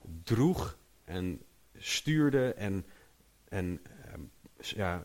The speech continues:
gaf zijn kerk kracht en zorgde ervoor dat die kerk veel mensen kon bereiken. Dus wij hebben jou nodig. De kerk heeft jou nodig om te bidden. De kerk heeft het nodig dat jij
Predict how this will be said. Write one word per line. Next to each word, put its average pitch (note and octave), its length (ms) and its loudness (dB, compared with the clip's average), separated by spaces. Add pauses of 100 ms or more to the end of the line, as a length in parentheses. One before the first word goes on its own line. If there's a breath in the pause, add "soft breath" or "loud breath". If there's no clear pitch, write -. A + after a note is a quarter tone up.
(380)
gaf - 300 0
zijn G#2 280 -2
kerk A2+ 300 -2
kracht - 400 0
en G#2 120 -6
zorgde A2+ 340 -2
ervoor G#2 240 0
dat G2 80 -4
die - 100 -10
kerk G#2+ 320 0 (160 soft breath)
veel D3 360 4
mensen A#2 340 2
kon G2+ 160 0
bereiken. F#2 420 0 (760 soft breath)
Dus G#2+ 120 0
wij B2+ 160 8
hebben C3 220 8
jou A#2+ 360 8
nodig. A2+ 560 2 (540)
De A2 100 -8
kerk B2 440 4
heeft G#2 340 2
jou A2 280 6
nodig G#2+ 400 4
om F#2 120 -4
te - 80 -8
bidden. F2 260 -4 (840)
De F#2 100 -6
kerk C3+ 280 4
heeft B2+ 200 4
het G2+ 100 2
nodig A#2 400 4
dat F#2 280 -2
jij A#2+ 420 6